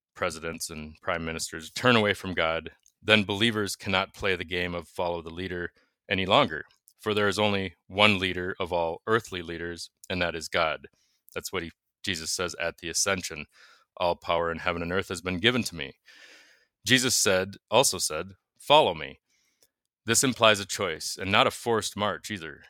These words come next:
Follow me is an invitation. This has been established as the way, as Jesus said, we, we sh-, must follow him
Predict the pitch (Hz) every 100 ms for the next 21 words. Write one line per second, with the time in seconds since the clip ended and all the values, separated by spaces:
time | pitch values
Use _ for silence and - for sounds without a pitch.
0 | _ _ - 113 127 98 98 87 90 92
1 | 82 - 104 90 76 69 - _ - _
2 | 110 123 104 110 101 104 - 101 - 104
3 | 110 110 - 117 92 104 98 98 95 92
4 | _ _ _ _ 92 85 92 104 104 -
5 | 98 95 95 87 - 90 85 - 92 98
6 | - - 143 147 110 107 101 101